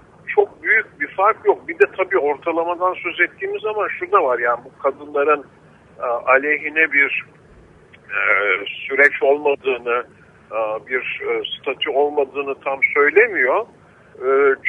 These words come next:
çünkü mesela, e, ortalama ücreti erkeklerde yükselten yöneticilere baktığınız zaman ağırlıklı erkek olduğunu görüyorsunuz.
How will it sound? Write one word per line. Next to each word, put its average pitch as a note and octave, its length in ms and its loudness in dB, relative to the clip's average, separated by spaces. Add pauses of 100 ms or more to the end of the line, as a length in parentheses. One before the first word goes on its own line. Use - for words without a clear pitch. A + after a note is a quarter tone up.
çünkü E3+ 280 -4
mesela, E3 600 4
e, A2+ 580 -10
ortalama D#3 580 0
ücreti D3 380 -4
erkeklerde D3 760 2
yükselten D#3 720 0 (120)
yöneticilere D#3+ 800 0
baktığınız C#3 460 -2
zaman F#3+ 340 -4
ağırlıklı E3+ 520 2
erkek F3+ 400 4
olduğunu A2+ 460 -4
görüyorsunuz. - 840 -16